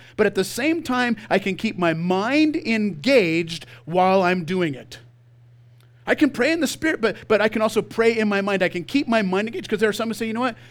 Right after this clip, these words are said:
You just gotta shut your mind down. You gotta, you know, you gotta stop thinking. You just gotta,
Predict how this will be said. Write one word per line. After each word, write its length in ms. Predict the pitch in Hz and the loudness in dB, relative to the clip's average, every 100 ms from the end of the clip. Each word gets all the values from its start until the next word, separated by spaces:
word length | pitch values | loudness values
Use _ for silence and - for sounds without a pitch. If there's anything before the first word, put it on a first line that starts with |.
| - | -10
You 80 | 226 | -8
just 140 | 208 | -2
gotta 160 | 240 214 | -2 -2
shut 200 | - - | -2 -4
your 120 | 208 | -4
mind 240 | 208 214 | -4 -2
down. 340 | 214 247 208 - - _ - | -2 -4 -6 -10 -20 _ -10
You 80 | 196 | 0
gotta, 220 | 220 185 - | 2 2 0
you 100 | 214 | 0
know, 60 | 214 | 2
you 80 | |
gotta 160 | 214 220 | 4 2
stop 220 | - 233 | 4 0
thinking. 340 | - 254 240 185 | 2 -4 -2 -4
You 80 | |
just 140 | 202 - | -4 0
gotta, 200 | 226 | 0